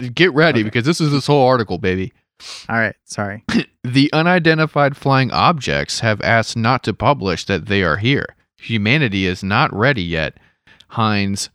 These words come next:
Speaker 1: former head of Israel's Defense Ministry Space Directorate, told Israel's Yedot Aharonot newspaper.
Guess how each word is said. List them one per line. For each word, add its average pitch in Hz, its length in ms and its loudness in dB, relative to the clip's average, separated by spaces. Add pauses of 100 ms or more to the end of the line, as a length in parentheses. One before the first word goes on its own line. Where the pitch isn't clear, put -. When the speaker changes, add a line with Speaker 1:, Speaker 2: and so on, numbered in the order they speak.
(160)
Speaker 1:
former 117 420 0
head 113 220 2
of 101 200 -2
Israel's 107 580 0
Defense 107 520 -2
Ministry 90 480 -4
Space - 480 -2
Directorate, 73 680 -4 (280)
told 107 280 -2
Israel's 104 600 0
Yedot 104 580 2 (180)
Aharonot 92 640 0
newspaper. 104 800 -4